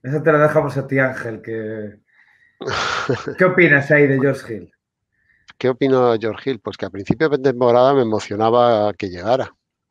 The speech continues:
Speaker 2: porque me parece que era un base que cumplía bastante bien con los requisitos que, que teníamos, ¿no?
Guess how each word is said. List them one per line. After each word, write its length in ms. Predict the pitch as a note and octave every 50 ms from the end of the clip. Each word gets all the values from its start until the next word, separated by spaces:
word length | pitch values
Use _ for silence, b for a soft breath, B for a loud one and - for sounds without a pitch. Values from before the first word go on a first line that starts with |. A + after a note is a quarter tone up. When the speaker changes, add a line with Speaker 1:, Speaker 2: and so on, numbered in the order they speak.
| _ _ _ _ _ _ _
Speaker 2:
porque 340 | - G#2+ F#2+ F#2+ F#2 F2+ F2+ F#2 G2+ G#2 - -
me 120 | G#2+ G2+
parece 440 | - - A2+ A#2 G#2 - - A#2 G#2
que 460 | G#2+ A#2 A2+ A#2 A#2 A2+ A2+ A2+ A2 _ _ _ _ _ -
era 160 | A2 G#2+ A2
un 120 | A2 A2
base 280 | G#2+ A#2 A#2 - - A#2+
que 100 | A2+ A#2
cumplía 320 | A2 A2+ G#2 A2 A#2 A2+
bastante 340 | G#2+ A2 - - A#2+ G#2+ A2+
bien 120 | G#2+ A#2 A2+
con 120 | - A#2+
los 100 | A#2 A2
requisitos 640 | G#2+ G#2 - G#2 - - B2 G#2+ - A2 G#2 G2 -
que, 420 | - G2+ G2 G2+ G2 F#2+ F#2+ F#2 - _ _ _ G#2+ - _ _ _ _ _ _ _ _ _ _ _ _ _ B B B B B B B B _ -
que 120 | - G#2+
teníamos, 500 | - G2 G#2 B2 C3+ B2 G#2 G#2 G2+ G#2
¿no? 160 | A#2+ D3+ G#3